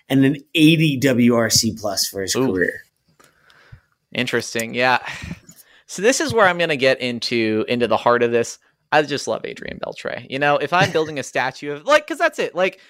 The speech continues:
Speaker 2: this is a podcast that, yeah, we talk about numbers, but also it's about the, the, the experience, right?
Speaker 1: Mm-hmm.
Speaker 2: And Adrian Beltre, like, you know, you just, that's the guy you build the statue of. I mean, obviously, you build a statue of any of these guys. I'm,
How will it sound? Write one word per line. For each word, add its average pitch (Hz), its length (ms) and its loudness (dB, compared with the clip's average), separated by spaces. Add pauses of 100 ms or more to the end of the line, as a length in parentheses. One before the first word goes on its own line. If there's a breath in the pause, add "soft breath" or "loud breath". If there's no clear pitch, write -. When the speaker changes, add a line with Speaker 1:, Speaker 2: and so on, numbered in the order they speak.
(180 soft breath)
Speaker 2:
this 220 180 -6
is 233 80 -8
a 247 60 4
podcast 139 560 -2
that, 139 120 0
yeah, 175 180 4
we 175 140 0
talk 131 220 0
about 127 200 2
numbers, 117 380 -2
but 151 140 0
also 175 360 4
it's - 200 -4
about 127 240 2
the, 113 160 -8 (360)
the, 123 200 -12
the 175 100 2
experience, - 560 -2
right? 131 240 6 (340 soft breath)
Speaker 1:
Mm-hmm. 143 180 0
Speaker 2:
And 143 200 0
Adrian 226 380 2
Beltre, 139 760 2
like, 120 380 2 (800)
you 147 80 -2
know, 156 320 4
you 143 160 -8
just, - 480 -8
that's 185 200 2
the 185 100 -4
guy 151 120 4
you 123 140 -2
build 113 160 -2
the 110 80 -10
statue 110 460 -6
of. 107 100 -4
I 165 80 4
mean, 185 140 2
obviously, 156 380 0
you 143 100 -4
build 147 160 2
a - 20 -8
statue 113 300 0
of 107 60 0
any 107 160 -2
of 107 60 -4
these 107 140 -4
guys. 107 380 2 (380)
I'm, 107 200 -2